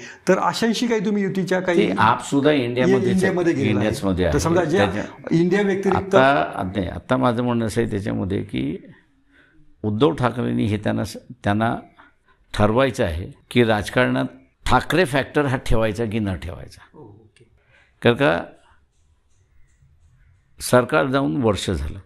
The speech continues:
Speaker 1: हो.
Speaker 2: कार्यक्रम क-, घेण्याचा पुढाकार जो आहे तो एनसीपीनी दाखवलेला नाही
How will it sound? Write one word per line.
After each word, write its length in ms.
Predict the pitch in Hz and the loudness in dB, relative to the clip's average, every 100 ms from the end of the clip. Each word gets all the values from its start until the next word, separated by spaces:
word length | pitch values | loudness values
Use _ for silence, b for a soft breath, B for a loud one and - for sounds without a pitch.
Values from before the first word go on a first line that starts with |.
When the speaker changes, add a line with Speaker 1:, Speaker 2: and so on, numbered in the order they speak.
| - | -20
Speaker 1:
हो. 60 | 110 _ _ _ _ _ _ - - | -20 _ _ _ _ _ _ -12 0
Speaker 2:
कार्यक्रम 560 | 120 127 139 151 160 | 2 2 -2 -2 -2
क-, 200 | 156 143 127 | 0 0 0
घेण्याचा 760 | 104 120 135 143 131 147 151 - - - | 0 0 0 -2 -2 -2 -2 -6 -14 0
पुढाकार 460 | 127 127 127 131 123 | 4 4 4 0 0
जो 160 | 120 | 0
आहे 340 | 120 90 92 107 - - | 0 0 -2 -6 -12 -2
तो 60 | 123 | 0
एनसीपीनी 640 | 95 95 - 107 139 160 | 2 0 -2 0 2 2
दाखवलेला 560 | 165 147 160 151 156 156 | 0 -2 -2 0 0 0
नाही 220 | 151 90 | -2 -4